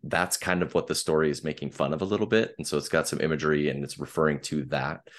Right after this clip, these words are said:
Um, so it's kind of digging at the Babylonians. Um, anyway,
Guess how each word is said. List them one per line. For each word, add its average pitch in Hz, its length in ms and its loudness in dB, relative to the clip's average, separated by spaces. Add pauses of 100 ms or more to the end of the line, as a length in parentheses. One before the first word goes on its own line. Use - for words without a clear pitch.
(360)
Um, 69 480 0
so - 160 4
it's 92 120 4
kind 135 140 6
of 92 120 4
digging 92 320 4
at 78 120 2
the 78 60 -4
Babylonians. 67 680 -2 (360)
Um, 67 460 -4 (600)
anyway, 85 360 4